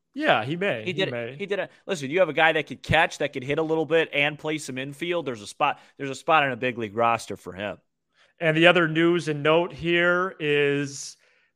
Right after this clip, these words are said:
Speaker 1: uh, the hitting coach of the Golden Era, twenty fifteen, sixteen, and seventeen, John Maley, is returning to the Cubs
Speaker 2: I saw that.
Speaker 1: organization.
Speaker 2: Yeah, that I
Speaker 1: He's
Speaker 2: saw.
Speaker 1: gonna be the hitting coach for the Iowa Cubs at Triple A.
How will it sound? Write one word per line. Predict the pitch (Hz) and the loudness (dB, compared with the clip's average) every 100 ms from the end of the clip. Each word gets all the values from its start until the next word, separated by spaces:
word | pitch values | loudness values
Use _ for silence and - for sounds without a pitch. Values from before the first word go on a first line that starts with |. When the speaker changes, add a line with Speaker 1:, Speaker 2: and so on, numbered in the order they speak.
| - | -2
Speaker 1:
uh, | 147 143 | 0 2
the | 147 | 0
hitting | 120 190 220 170 | 2 4 4 0
coach | - 160 131 110 - 147 | 0 2 2 -2 -8 -10
of | 117 | -8
the | 127 | -6
Golden | 143 156 175 156 139 | 2 2 4 0 0
Era, | 127 117 107 - | 0 0 -6 -10
twenty | - 151 151 | -6 -4 -4
fifteen, | - 156 - - 156 160 147 | -4 -6 -6 -6 -4 -4 -8
sixteen, | - 160 - 160 151 | -10 -10 -10 -8 -8
and | 131 | -8
seventeen, | - 156 160 151 - 147 131 120 - _ _ _ 143 | -2 0 2 0 -6 -6 -6 -8 -14 _ _ _ -14
John | 117 151 170 175 170 | 0 6 8 8 6
Maley, | 156 175 190 147 120 101 101 | 6 8 6 4 -2 -6 -16
is | 110 110 | -16 -12
returning | 123 147 147 147 - | -8 -2 -2 -2 -6
to | 139 | -12
the | 120 | -10
Cubs | - 151 127 | -6 -4 -2
Speaker 2:
I | |
saw | 147 | -2
that. | 127 | 0
Speaker 1:
organization. | 123 113 143 180 180 180 151 | 0 0 0 0 0 -4 -4
Speaker 2:
Yeah, | 98 | -6
that | 113 113 | -6 -8
I | |
Speaker 1:
He's | 101 165 165 | -6 -4 -2
Speaker 2:
saw. | 180 | -2
Speaker 1:
gonna | 160 | -2
be | 139 160 | -2 -2
the | 143 | 0
hitting | 135 170 139 | 0 0 -2
coach | - 139 131 - | -2 -2 -2 -6
for | 127 | -2
the | 131 | 2
Iowa | 127 127 120 | 2 0 -4
Cubs | - 127 127 117 104 - - _ _ _ _ - | -8 -4 -2 -4 -10 -20 -20 _ _ _ _ -14
at | 131 127 - | -8 -8 -10
Triple | - 123 - 117 110 98 _ _ _ _ 117 | -12 -12 -10 -10 -10 -10 _ _ _ _ -14
A. | 113 95 85 | -12 -12 -18